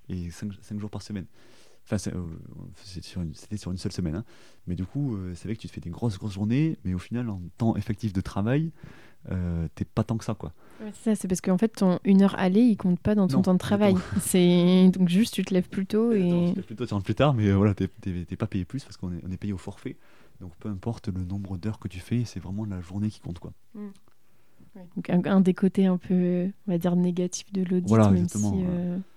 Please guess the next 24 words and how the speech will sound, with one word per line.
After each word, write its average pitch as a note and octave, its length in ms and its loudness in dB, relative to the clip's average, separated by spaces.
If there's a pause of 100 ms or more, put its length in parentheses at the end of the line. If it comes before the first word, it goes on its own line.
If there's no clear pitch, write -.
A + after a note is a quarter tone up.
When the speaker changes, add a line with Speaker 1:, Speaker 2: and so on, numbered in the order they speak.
(160)
Speaker 1:
Après, B2+ 180 -6
c'est, G2 320 -6
c'est, G2+ 160 -10 (520)
tu - 100 -20
passes, - 280 -4
euh, F2 160 -8
en F#2 140 -6
deux F#2+ 380 -6
heures A2+ 120 -2
de, F#2+ 200 -8
de F#2+ 100 -8
temps, A#2 220 -6
tu, F2+ 200 -8
tu, E2+ 220 -6
tu - 140 -16
discutes E2+ 260 -14
beaucoup - 180 -12
avec F#2+ 100 -10
tes - 40 -18
collègues G#2 400 -4
et G2 60 -8
tout, A2 240 -8
donc F2 160 -10
c'est, - 200 -12